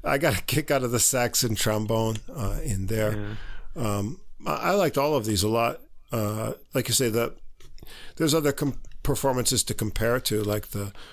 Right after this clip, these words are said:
Speaker 1: Dutoit, but here the sonic delights and, uh, just the overall presentation, uh, w-, will make this a winner. Uh, put this on your best, uh, sound
Speaker 2: Yeah.
Speaker 1: system, your, you know, your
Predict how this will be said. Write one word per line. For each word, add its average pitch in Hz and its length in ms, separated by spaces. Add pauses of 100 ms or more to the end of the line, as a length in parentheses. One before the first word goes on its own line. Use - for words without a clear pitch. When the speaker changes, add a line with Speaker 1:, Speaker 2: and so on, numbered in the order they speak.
(140)
Speaker 1:
Dutoit, 110 520 (120)
but 123 180
here 147 320
the 110 120
sonic 143 440
delights 113 680 (500)
and, 110 520
uh, 104 320 (240)
just - 240
the 123 100
overall 113 380
presentation, 104 920 (300)
uh, 101 280
w-, 120 160 (100)
will 113 160
make 107 220
this - 200
a 98 60
winner. 104 460 (500)
Uh, 95 180
put - 180
this - 160
on 120 140
your 107 140
best, - 540 (440)
uh, 95 440 (220)
sound 107 520
Speaker 2:
Yeah. 123 140
Speaker 1:
system, 107 420
your, 113 260 (800)
you 110 100
know, 107 160 (400)
your 107 240